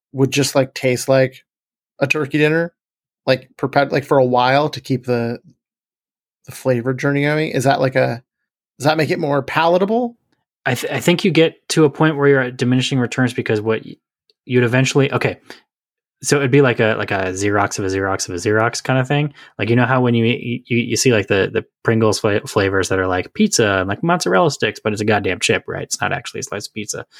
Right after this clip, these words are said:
Speaker 2: So, like, you're just, like, getting reminded of the flavor. And I wonder if, like, that's the problem that you would have with, uh, uh, <laughs> what'd you call it?
Speaker 1: Yeah,
Speaker 2: Food
Speaker 1: food
Speaker 2: gums?
Speaker 1: gum.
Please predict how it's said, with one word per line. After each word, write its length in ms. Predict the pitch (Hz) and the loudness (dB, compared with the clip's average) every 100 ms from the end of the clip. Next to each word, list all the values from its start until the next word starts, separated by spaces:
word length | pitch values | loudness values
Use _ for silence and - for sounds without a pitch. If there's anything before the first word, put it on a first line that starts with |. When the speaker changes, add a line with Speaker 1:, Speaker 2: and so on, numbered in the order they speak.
| - - | -20 -4
Speaker 2:
So, 140 | 135 | 2
like, 140 | 123 113 | 4 4
you're 220 | 120 123 | 4 4
just, 180 | 131 127 | 2 0
like, 160 | 104 - - 104 | -2 -4 -16 -2
getting 280 | 110 113 107 | 2 2 0
reminded 580 | 98 92 101 113 127 | -2 -2 0 2 2
of 220 | 147 131 127 | 2 -2 -2
the 80 | |
flavor. 500 | 131 143 143 156 180 - _ _ | 0 4 4 4 0 -4 _ _
And 140 | 107 104 | -4 -2
I 80 | 104 | 0
wonder 320 | 107 110 107 | 2 2 2
if, 160 | 95 | 2
like, 180 | 95 92 - - _ | -2 -4 -8 -20 _
that's 220 | 101 98 | -2 0
the 80 | - | -2
problem 240 | - 101 98 | -2 -2 -2
that 120 | 95 | -4
you 100 | 92 | -4
would 100 | 92 | -4
have 320 | 95 92 92 - - _ - | -2 -2 -2 -8 -20 _ -4
with, 320 | 95 92 - - | -2 -2 -6 -4
uh, 380 | 104 95 92 90 - _ _ _ _ | -2 2 2 0 -6 _ _ _ _
uh, 420 | - 92 - 135 - - | -2 -2 0 -2 -4 -14
<laughs> 140 | - | -6
what'd 120 | 110 | -2
you 60 | 110 | 2
call 160 | 120 120 | 2 0
it? 60 | |
Speaker 1:
Yeah, 80 | 147 | 2
Speaker 2:
Food 60 | 123 | 2
Speaker 1:
food 60 | 120 | 2
Speaker 2:
gums? 320 | 131 139 | 0 0
Speaker 1:
gum. 80 | - | -4